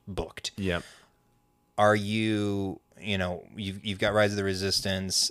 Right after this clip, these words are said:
Speaker 1: um, Smuggler's Run, uh, rides. Are you trying to, are you gonna coordinate the rest of your day, or are you just gonna kind of fly by the seat of your pants outside of Savvy's and see what, what
Speaker 2: I'll,
Speaker 1: happens?
Speaker 2: I'll probably just fly around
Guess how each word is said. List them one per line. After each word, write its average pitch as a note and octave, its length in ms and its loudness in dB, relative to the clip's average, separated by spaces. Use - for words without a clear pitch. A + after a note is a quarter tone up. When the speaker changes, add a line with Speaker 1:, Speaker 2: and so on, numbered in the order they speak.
Speaker 1:
um, F2+ 240 -4
Smuggler's F#2 500 0
Run, F2+ 220 -2
uh, F#2 240 -4
rides. F#2 560 6
Are G2 100 6
you A2 320 0
trying A2 480 0
to, F#2+ 540 -2
are F#2+ 80 -4
you F#2+ 80 0
gonna F#2+ 100 0
coordinate G2 520 0
the F2+ 60 -4
rest F#2+ 300 0
of G#2 80 -6
your G2+ 80 0
day, G#2+ 380 2
or G#2+ 60 0
are - 20 4
you G2 100 0
just F#2 200 -2
gonna F2+ 160 -6
kind F#2 200 -6
of - 60 -12
fly F#2+ 240 -4
by F#2 120 0
the F#2 60 -4
seat - 160 -2
of F#2+ 60 -6
your F2+ 80 -4
pants F#2+ 320 -6
outside G2 340 2
of F2 100 -8
Savvy's F2 540 -4
and F#2 160 -4
see F#2+ 200 2
what, F2+ 180 0
what G2+ 140 4
Speaker 2:
I'll, G2 40 6
Speaker 1:
happens? F#2 300 4
Speaker 2:
I'll B2 120 6
probably A2 280 8
just F#2+ 200 0
fly E2+ 520 4
around E2+ 480 0